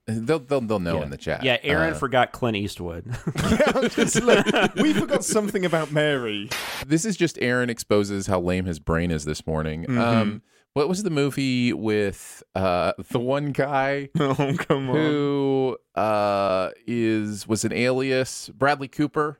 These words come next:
Speaker 1: The one movie with Bradley
Speaker 3: <laughs>
Speaker 1: Cooper and
Speaker 3: I forgot Bradley Cooper's name.
Speaker 1: And the singer. Um,
Speaker 3: Lady Gaga.
Speaker 2: Lady
Speaker 1: Lady
Speaker 2: Gaga.
Speaker 1: Gaga.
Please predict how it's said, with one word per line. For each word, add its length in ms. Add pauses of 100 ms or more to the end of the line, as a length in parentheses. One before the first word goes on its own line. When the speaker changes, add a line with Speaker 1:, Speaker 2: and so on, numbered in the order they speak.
Speaker 1:
The 80
one 160
movie 180
with 160
Bradley 340
Speaker 3:
<laughs> 60
Speaker 1:
Cooper 480 (100)
and 340
Speaker 3:
I 40
forgot 480
Bradley 420
Cooper's 360
name. 540
Speaker 1:
And 160
the 80
singer. 600 (220)
Um, 600
Speaker 3:
Lady 240
Gaga. 220
Speaker 2:
Lady 140
Speaker 1:
Lady 140
Speaker 2:
Gaga. 240
Speaker 1:
Gaga. 420